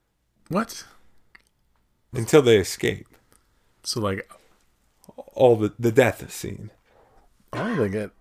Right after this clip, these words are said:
Speaker 1: that's boring. <laughs>
Speaker 2: Well,
Speaker 1: Like, it's interesting 'cause
Speaker 2: It's interesting. I just,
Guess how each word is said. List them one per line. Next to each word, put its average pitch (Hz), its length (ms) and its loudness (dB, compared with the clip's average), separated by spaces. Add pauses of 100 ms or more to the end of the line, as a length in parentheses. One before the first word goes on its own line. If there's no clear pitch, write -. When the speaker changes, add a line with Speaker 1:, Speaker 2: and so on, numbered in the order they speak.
(640)
Speaker 1:
that's - 200 -12
boring. 120 800 -8
<laughs> - 760 -14 (560)
Speaker 2:
Well, 147 140 6
Speaker 1:
Like, 120 260 6 (100)
it's 135 240 0
interesting 135 480 -2
'cause 113 540 0 (280)
Speaker 2:
It's 139 200 0
interesting. 135 560 2
I 127 160 2
just, 123 260 -4